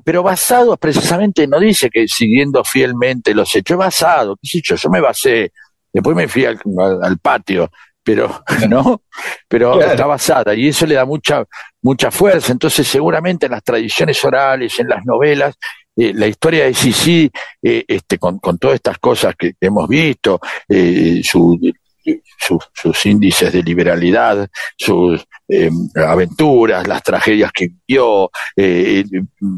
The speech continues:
Speaker 1: ser una rebelde en la corte le debe haber hecho mucha, este, fama, ¿no? Y debe haber sido parte de las grandes tradiciones orales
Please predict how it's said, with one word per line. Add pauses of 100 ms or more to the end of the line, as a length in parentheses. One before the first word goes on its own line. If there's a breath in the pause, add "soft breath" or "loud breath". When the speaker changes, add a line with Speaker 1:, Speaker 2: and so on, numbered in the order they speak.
(100)
Speaker 1:
ser
una
rebelde
en
la
corte
le
debe
haber
hecho
mucha,
este,
fama, (320 loud breath)
¿no?
Y
debe
haber
sido
parte
de
las
grandes
tradiciones
orales